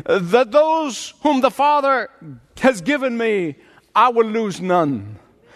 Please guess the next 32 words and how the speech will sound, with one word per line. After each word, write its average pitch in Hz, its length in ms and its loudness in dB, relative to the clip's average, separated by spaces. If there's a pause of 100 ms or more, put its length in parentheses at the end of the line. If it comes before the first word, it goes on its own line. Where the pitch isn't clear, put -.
(280)
That 247 240 2
whoever 277 440 0
calls 285 440 0
upon 277 300 0
the 277 100 4
name 277 240 4
of 269 120 -2
the 254 100 4
Lord 247 580 2 (240)
shall 247 540 0
be 196 140 -6
saved. 123 760 -4 (360)
That 220 340 0
come 311 220 0
unto 294 260 -4
me 294 220 0
all 277 260 4
who 269 140 0
are 262 100 4
troubled 262 540 0
and 254 120 2
are 226 100 4
heavy 247 300 0
burdened, 233 760 0 (200)
and 202 220 2
I 240 640 0 (180)
will 190 200 2
give 165 180 0
you 170 100 0
rest." - 560 -6 (1500)
You 160 60 -4
see, 180 280 -2